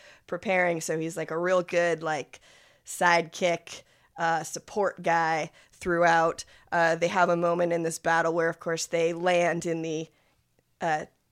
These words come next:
classic kiss moment where, uh, she's on top of him and, and they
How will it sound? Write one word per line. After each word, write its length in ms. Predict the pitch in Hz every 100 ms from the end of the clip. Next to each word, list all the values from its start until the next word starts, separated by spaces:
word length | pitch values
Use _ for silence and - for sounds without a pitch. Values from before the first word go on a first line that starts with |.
| _ _
classic 760 | - - 196 196 - 180 - - - _
kiss 500 | - - 202 - -
moment 760 | 196 185 180 165 160 - - - _ _
where, 380 | - 175 165 165
uh, 240 | 170 165 165
she's 320 | - 202 180
on 160 | 170 165
top 300 | 170 165 170
of 120 | 170
him 200 | 170 165
and, 280 | 165 156 -
and 300 | 165 165 160
they 340 | 160 160 156